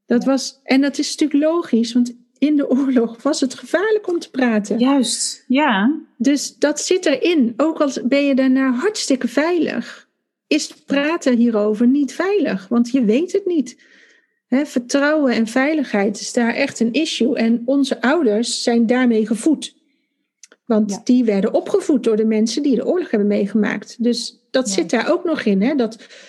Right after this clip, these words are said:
Speaker 1: tekort aan eten en je moet wel je bord leeg eten en
Speaker 2: Ja.
Speaker 1: dat soort dingen. Waar moet jij meer eten dan dat je op kan? Dat is best gek,
Speaker 2: Ja.
Speaker 1: toch?
Speaker 2: Hmm.
Speaker 1: Maar die vrijheid hebben wij nu pas om daar zo over te denken.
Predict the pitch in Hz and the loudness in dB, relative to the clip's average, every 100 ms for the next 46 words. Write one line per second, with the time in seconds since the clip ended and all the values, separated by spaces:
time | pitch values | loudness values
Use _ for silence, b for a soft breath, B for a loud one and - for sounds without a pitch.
0 | B - 214 262 254 247 240 254 262 277 | B -6 0 0 0 0 0 2 2 0
1 | 202 196 - 214 226 233 214 233 240 233 | -2 -2 -2 0 0 -2 0 2 2 2
2 | 240 247 220 202 294 294 208 214 - 208 | 0 2 0 2 0 0 -2 -2 -2 -2
3 | 208 - - 220 226 226 - 196 180 185 | -2 -4 -2 0 0 -2 -2 -2 0 0
4 | 220 311 - 277 269 370 240 196 B B | 2 0 0 0 2 2 0 -2 B B
5 | B B _ - 208 247 262 269 247 254 | B B _ -2 2 2 2 2 0 -2
6 | 254 _ _ 220 254 269 254 254 254 240 | -6 _ _ 0 2 2 2 0 0 2
7 | 240 247 - - - 202 202 196 202 226 | 2 0 -2 -6 -2 0 2 0 0 0
8 | 208 - 294 294 254 302 285 - - _ | -2 -2 -2 0 0 0 -2 -4 -12 _
9 | _ _ _ - 233 233 233 233 233 254 | _ _ _ -2 0 0 0 0 0 -2
10 | - - 254 247 269 339 262 220 240 233 | -4 0 0 2 0 2 2 2 2 2
11 | 226 240 320 381 247 214 196 190 - - | 2 0 2 2 2 2 -2 -4 -6 -14
12 | _ _ _ _ - 220 226 226 214 208 | _ _ _ _ 0 2 2 2 2 2
13 | 208 202 196 202 220 202 226 | 0 0 0 2 0 -2 -8